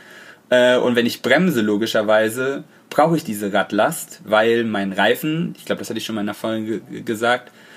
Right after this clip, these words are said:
mit dem Reibkoeffizient Straße Reifen halt arbeitet und da eine Normalkraft überträgt. Und diese Normalkraft ist halt abhängig von der Radlast und dem Reibkoeffizienten.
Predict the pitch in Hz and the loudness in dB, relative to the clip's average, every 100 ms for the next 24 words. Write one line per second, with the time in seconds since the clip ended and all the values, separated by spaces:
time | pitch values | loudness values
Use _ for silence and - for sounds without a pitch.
0 | - 117 110 110 113 135 - 123 113 - | -6 -4 -2 2 2 2 -2 -4 -4 -4
1 | 113 - - 110 117 110 101 101 101 90 | -4 -4 0 2 2 -2 2 2 0 -4
2 | 90 87 - 85 85 87 - - - - | -8 -8 -6 -6 -6 -10 -10 -16 -18 -20
3 | - - - - 117 110 117 110 113 110 | -20 -20 -10 -2 0 2 2 2 2 0
4 | 110 113 113 104 92 90 - - - _ | 2 2 2 0 -4 -4 -8 -20 -20 _
5 | _ - 101 92 - 92 87 - 104 104 | _ -8 -2 -2 -2 -4 -4 -6 -6 -4
6 | 107 107 104 110 135 156 - 113 139 - | -4 -2 0 2 2 0 0 0 0 -6
7 | - _ _ _ - 113 117 107 123 127 | -20 _ _ _ -6 0 0 2 0 0
8 | 127 107 - 107 98 98 127 - 113 127 | -2 -4 -4 -2 -2 0 -2 0 0 0
9 | - - 113 117 127 123 - 95 - - | -4 -8 -4 -2 0 0 -2 -6 -6 -12
10 | - - - - | -10 -10 -12 -18